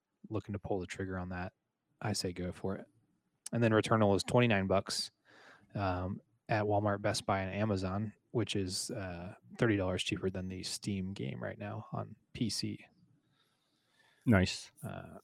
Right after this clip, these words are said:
Speaker 1: which is cool. And then the P S V R two just came out, right? So Gran Turismo seven is on, uh, for forty bucks.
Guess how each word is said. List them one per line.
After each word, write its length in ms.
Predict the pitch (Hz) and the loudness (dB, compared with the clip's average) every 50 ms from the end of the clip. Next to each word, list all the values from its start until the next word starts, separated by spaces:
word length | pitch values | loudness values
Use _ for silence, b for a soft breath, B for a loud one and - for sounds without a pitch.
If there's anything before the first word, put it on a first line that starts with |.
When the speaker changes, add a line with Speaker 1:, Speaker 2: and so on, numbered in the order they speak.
| _ _ - | _ _ -6
Speaker 1:
which 140 | 117 - | -6 -6
is 140 | - 98 - | -4 -6 -8
cool. 320 | - - - - - - - - _ | -8 -8 -10 -10 -10 -12 -16 -6 _
And 100 | - 120 | 0 0
then 100 | 120 120 | 2 2
the 80 | 120 113 | 2 0
P 200 | - - 135 131 | 0 2 2 2
S 140 | 131 131 - | 2 2 0
V 180 | - 127 127 | 2 4 4
R 120 | 135 131 123 | 6 4 4
two 320 | - - - 135 180 180 147 | 2 0 2 4 4 4 2
just 200 | 117 101 - - | 2 -2 -4 -2
came 200 | - 110 104 101 | -2 -2 0 0
out, 220 | 92 92 98 90 | 0 0 -2 -2
right? 280 | 98 98 113 139 165 - | 0 0 0 0 0 -2
So 300 | - - 117 104 107 - - _ | -2 -2 0 0 -2 -4 -6 _
Gran 280 | _ - 113 113 120 127 | _ 0 2 2 2 2
Turismo 460 | 123 - 131 131 127 117 127 123 113 | 2 4 4 4 4 4 2 2 2
seven 380 | - - - 110 120 131 117 104 | 0 0 0 0 0 0 0 -2
is 160 | 95 95 95 | -2 -2 0
on, 280 | 101 95 95 92 107 - - - _ - - | 0 0 0 -2 -4 -6 -12 -20 _ -8 -6
uh, 160 | 107 98 95 | -4 -4 -4
for 160 | - - 104 | -4 -6 -8
forty 380 | 101 - - 113 107 104 104 98 | -8 -6 -4 -2 0 0 0 0
bucks. 500 | - 95 92 92 - - - - - | 0 -2 -2 -4 -6 -4 -4 -4 -4